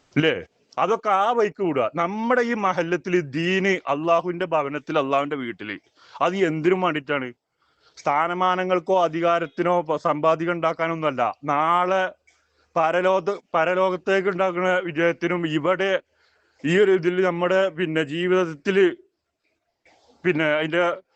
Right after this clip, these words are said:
പൊരുത്തവും ഗുരുത്തവും പിന്നെ റഹ്മത്തും ബർക്കത്തും ഒക്കെ ഉണ്ടാക്കാനും വേണ്ടിയിട്ടാണ്, അല്ലേ?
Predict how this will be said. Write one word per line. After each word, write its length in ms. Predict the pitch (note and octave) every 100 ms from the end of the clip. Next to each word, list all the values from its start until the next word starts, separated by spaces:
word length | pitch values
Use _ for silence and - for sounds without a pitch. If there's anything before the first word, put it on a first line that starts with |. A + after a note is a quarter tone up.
| _ _ -
പൊരുത്തവും 420 | E3+ D3 F#3+ F3+
ഗുരുത്തവും 480 | E3+ D3+ - F3+ F3
പിന്നെ 200 | E3 D#3+
റഹ്മത്തും 520 | D#3+ D#3 D#3 D#3+ F3+ E3+
ബർക്കത്തും 520 | D#3+ D3 D#3 D#3 F3 D#3
ഒക്കെ 220 | C3+ E3+ E3+
ഉണ്ടാക്കാനും 440 | D#3+ D#3 E3 E3
വേണ്ടിയിട്ടാണ്, 420 | D#3+ D#3+ C#3+ C#3
അല്ലേ? 320 | A2 C#3+ E3